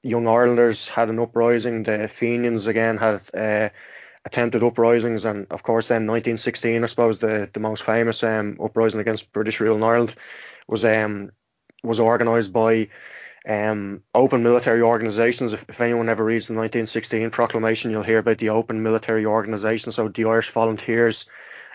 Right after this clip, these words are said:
uh, the Irish Citizen Army, which was set up by James Connolly in, in nineteen thirteen.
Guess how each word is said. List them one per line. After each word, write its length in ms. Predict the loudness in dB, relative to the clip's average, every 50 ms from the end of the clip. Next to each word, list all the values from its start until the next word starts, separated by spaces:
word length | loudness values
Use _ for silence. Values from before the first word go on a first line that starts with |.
| -10 -6
uh, 180 | -2 -2 -2
the 140 | 0 2 2
Irish 300 | 4 6 6 4 4 2
Citizen 360 | 0 0 0 0 -2 -2 0
Army, 360 | 0 0 0 2 2 2 2
which 340 | 0 0 -2 -2 -4 -6 -8 -12 -20 -20 -20 -10
was 140 | _ -2 0
set 240 | 2 2 4 4 4
up 100 | 2 2
by 140 | 0 0 0
James 340 | 2 2 2 0 0 -2 -6
Connolly 400 | -6 -4 -4 -2 0 0 0 0
in, 140 | -2 -4 -6
in 120 | -8 -6 -4
nineteen 400 | -2 -2 -2 0 0 -2 -2 -2
thirteen. 580 | 0 -2 -2 0 0 0 0 0 -2 -2 -4